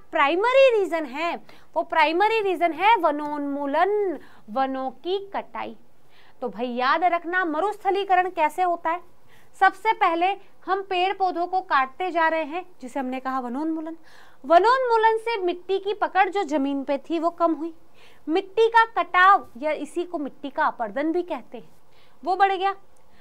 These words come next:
मिट्टी का अपरदन बढ़ने से पोषक की कमी हुई और धीरे धीरे जब पोषक की कमी हुई तो मिट्टी की उत्पादन क्षमता में कमी आती गई और इसी को कहा गया भाई मरुस्थलीकरण। Clear?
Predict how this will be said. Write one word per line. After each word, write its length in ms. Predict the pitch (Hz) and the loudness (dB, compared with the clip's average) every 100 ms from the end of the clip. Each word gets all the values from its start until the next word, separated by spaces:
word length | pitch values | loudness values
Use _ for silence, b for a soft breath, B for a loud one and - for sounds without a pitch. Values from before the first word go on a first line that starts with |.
| b b | b b
मिट्टी 380 | 302 359 - 480 | -4 -4 -2 -2
का 160 | 480 480 | 6 8
अपरदन 380 | 453 427 427 403 | 8 6 4 4
बढ़ने 320 | 392 349 392 | 4 4 0
से 160 | 392 453 - | 0 -6 -2
पोषक 460 | 294 269 359 349 | -4 -2 -2 -2
की 120 | - 403 | -2 2
कमी 280 | 381 339 349 | 2 2 0
हुई 260 | 330 359 - - - - b b b - | -4 -10 -14 -20 -20 -18 b b b 0
और 160 | 359 285 | 0 0
धीरे 380 | 247 320 466 440 | -6 -4 -4 -2
धीरे 260 | 415 403 | -4 -4
जब 200 | 381 370 | -4 -4
पोषक 400 | 349 302 - 349 | -4 -4 -4 -4
की 100 | 339 349 | -6 -6
कमी 300 | 294 254 269 | -8 -8 -10
हुई 400 | 269 392 330 220 b b - | -4 -4 -4 -8 b b -12
तो 60 | |
मिट्टी 340 | 269 254 - 269 | -12 -12 -14 -12
की 140 | 330 | -10
उत्पादन 440 | 339 - 240 226 254 | -10 -6 -6 -6 -12
क्षमता 380 | 254 214 214 | -14 -12 -12
में 140 | 208 214 | -12 -12
कमी 320 | - 302 427 466 | -6 -2 0 2
आती 320 | 427 415 381 | 2 0 0
गई 240 | 381 403 403 B - | 0 0 -4 B -8
और 120 | 277 | -6
इसी 260 | 359 349 415 | -6 -4 -4
को 160 | 392 370 | -2 -4
कहा 300 | 277 240 240 | -4 -4 -6
गया 240 | 220 220 214 | -4 -4 -2
भाई 220 | 226 370 | -4 -2
मरुस्थलीकरण। 1040 | 339 294 302 - 262 240 247 - 254 294 - - - - - - | -2 -4 -6 -8 -10 -8 -10 -4 0 0 -2 -14 -20 -20 -20 -8
Clear? 420 | 349 403 466 539 | 0 10 10 10